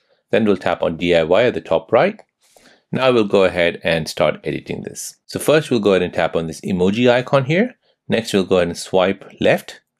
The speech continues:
until you see the T icon. Now we'll go ahead and choose what kind of font we require.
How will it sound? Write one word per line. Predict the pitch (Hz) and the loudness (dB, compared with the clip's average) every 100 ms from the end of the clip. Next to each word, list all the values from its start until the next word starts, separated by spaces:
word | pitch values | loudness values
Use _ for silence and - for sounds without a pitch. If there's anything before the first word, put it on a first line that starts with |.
| - | -8
until | 90 92 | -4 -2
you | 90 | -2
see | 87 - 87 | -4 -4 -2
the | 80 | -4
T | - - 120 | -6 -2 2
icon. | 127 135 - 170 202 202 _ _ _ _ _ | 4 4 2 2 0 -2 _ _ _ _ _
Now | - 87 | -4 -2
we'll | 90 90 | 0 0
go | 90 87 | 2 2
ahead | 82 87 | 2 -2
and | 82 | -2
choose | - 90 85 82 95 | -6 -4 -4 -4 -2
what | 95 | -2
kind | - 90 | -2 -4
of | - | -4
font | - 80 - | -2 -2 -4
we | 82 | -10
require. | 82 - - - - | -10 -2 -2 -2 -6